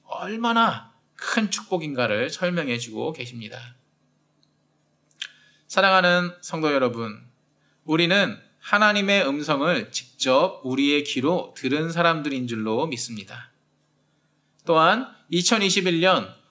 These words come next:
온라인 하계대성회의 귀한 강의들을 통하여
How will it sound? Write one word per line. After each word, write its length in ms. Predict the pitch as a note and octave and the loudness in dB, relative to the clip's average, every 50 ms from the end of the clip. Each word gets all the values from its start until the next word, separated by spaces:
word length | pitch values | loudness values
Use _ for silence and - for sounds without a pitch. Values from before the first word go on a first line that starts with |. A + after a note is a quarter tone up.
| _ _ | _ _
온라인 580 | - D3 D#3 E3 E3+ F3 E3+ E3+ E3+ F3 F3 | -2 0 2 4 6 6 6 6 4 2 0
하계대성회의 1160 | F3 - G3+ G3 G3+ A3 G#3+ G3 G3+ F3+ F#3 F3+ E3 D#3 D3 C#3+ D#3 F#3 F3+ C3 - - - _ _ _ _ _ _ | -2 -2 -2 -2 0 0 2 2 2 2 2 0 0 2 0 2 2 2 2 0 -2 -6 -12 _ _ _ _ _ _
귀한 460 | - D3 D3+ D#3 D#3+ D#3+ E3 E3 D#3 | 0 2 4 6 6 4 4 2 0
강의들을 580 | - C#3 B2 B2+ C3+ C#3 C3 C#3 C3+ C#3 C#3 C#3 | 0 0 0 0 -2 -4 -4 -4 -4 -4 -4 -6
통하여 480 | - A#2 G2+ G2 G2+ G2 F#2+ F#2+ - | -6 -4 -4 -4 -4 -6 -8 -10 -14